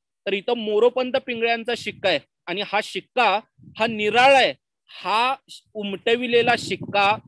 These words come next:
शिवाजी महाराजांच्या इतर पत्रांवरती उमटविलेल्या शिक्क्यांसारखा नसून मला असं वाटतं की मोरोपंत पिंगळ्यांचा हा शिक्का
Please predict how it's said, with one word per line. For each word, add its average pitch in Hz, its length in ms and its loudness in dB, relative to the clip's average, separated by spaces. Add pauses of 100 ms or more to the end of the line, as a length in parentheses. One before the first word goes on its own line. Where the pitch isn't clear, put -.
(300)
शिवाजी 240 540 0
महाराजांच्या 226 760 -4 (120)
इतर 202 320 -6
पत्रांवरती 220 840 -4 (120)
उमटविलेल्या 214 680 0
शिक्क्यांसारखा 214 840 -2
नसून 202 540 -4 (380)
मला 170 260 0
असं 240 260 0
वाटतं 196 480 0 (400)
की 214 60 -10
मोरोपंत 214 560 -2 (180)
पिंगळ्यांचा 214 720 -4
हा 226 300 0
शिक्का 190 500 -4